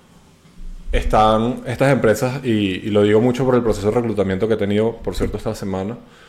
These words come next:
Normalmente los trabajadores remotos, como que ya es como que, ok, eh, me preguntan mucho, "¿Usas Slack? ¿Usas Asana? ¿Usas Monday? ¿Usas whatever?". Y es como que, ok, fino, esta gente tiene la cultura del trabajo remoto y, y de Slack y todo esto, pero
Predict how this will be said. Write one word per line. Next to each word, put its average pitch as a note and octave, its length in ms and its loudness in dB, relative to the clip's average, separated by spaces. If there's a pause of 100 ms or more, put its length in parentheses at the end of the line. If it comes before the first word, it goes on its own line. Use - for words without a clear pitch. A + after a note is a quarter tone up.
(640)
Normalmente C3+ 460 4
los F3 100 2
trabajadores B2 400 4
remotos, B2+ 720 0 (440)
como A2+ 220 -2
que G#2+ 120 2
ya G#2+ 140 4
es G2+ 60 -4
como C3+ 200 -2
que, G#2+ 440 0 (100)
ok, A2+ 200 -6
eh, A2 520 4
me G#2 120 -2
preguntan G#2+ 360 2
mucho, A#2+ 260 0
"¿Usas A#2+ 280 -2
Slack? A#2 480 0
¿Usas A2+ 280 -10
Asana? G#2 460 -2
¿Usas G#2 320 -6
Monday? G2+ 440 -2
¿Usas F#2 220 -10
whatever?". G2+ 380 -2 (1080)
Y A2+ 100 -4
es G2 80 -4
como A#2+ 160 -2
que, A#2 80 0
ok, A2+ 240 4
fino, A2+ 180 0
esta G2+ 140 -6
gente A2+ 180 0
tiene B2 160 2
la A#2+ 100 2
cultura A#2 720 0 (600)
del G#2+ 180 0
trabajo A2 300 2
remoto B2+ 480 4
y, C3 80 2
y A2+ 180 -6
de G#2 140 -2
Slack A2 280 -2
y B2 60 -2
todo B2 220 2
esto, A2 220 -4
pero F#2+ 340 -2